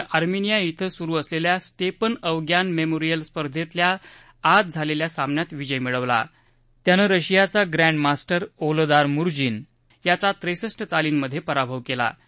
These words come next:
या विजयामुळे अर्जुननं बुद्धिबळ मानांकन क्रमवारीत चौथ्या स्थानावर झेप घेतली आहे.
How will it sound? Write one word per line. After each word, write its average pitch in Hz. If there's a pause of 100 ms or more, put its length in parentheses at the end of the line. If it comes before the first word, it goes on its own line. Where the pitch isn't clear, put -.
(300)
या 185
विजयामुळे 214
अर्जुननं 180
बुद्धिबळ 170
मानांकन 160
क्रमवारीत 147 (440)
चौथ्या 175
स्थानावर 147
झेप 143
घेतली 127
आहे. 123